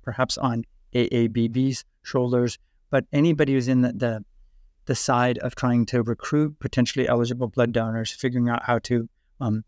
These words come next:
appropriately communicate that that change in rules hasn't happened. And then there's another layer, a broader layer to this, right? There are certainly also allies of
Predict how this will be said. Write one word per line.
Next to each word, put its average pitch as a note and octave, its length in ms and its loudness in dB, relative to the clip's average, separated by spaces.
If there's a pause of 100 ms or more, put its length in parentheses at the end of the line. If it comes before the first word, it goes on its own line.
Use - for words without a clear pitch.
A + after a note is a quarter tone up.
(160)
appropriately B2+ 560 2
communicate A#2+ 640 2 (380)
that - 160 0
that - 160 -2
change D3 260 4
in C#3 80 2
rules C3+ 220 2
hasn't A#2+ 220 -6
happened. B2+ 340 0 (400)
And D#3+ 100 2
then F#3+ 80 6
there's G3 140 4
another E3+ 520 2
layer, C3+ 680 2
a B2 80 -4
broader D3 460 2
layer A#2+ 240 0
to - 140 -10
this, - 280 -12 (340)
right? C#3+ 180 -4
There D#3+ 120 2
are C3+ 40 0
certainly G3+ 480 2
also B2+ 540 -2 (580)
allies A#2+ 720 0
of B2 180 -4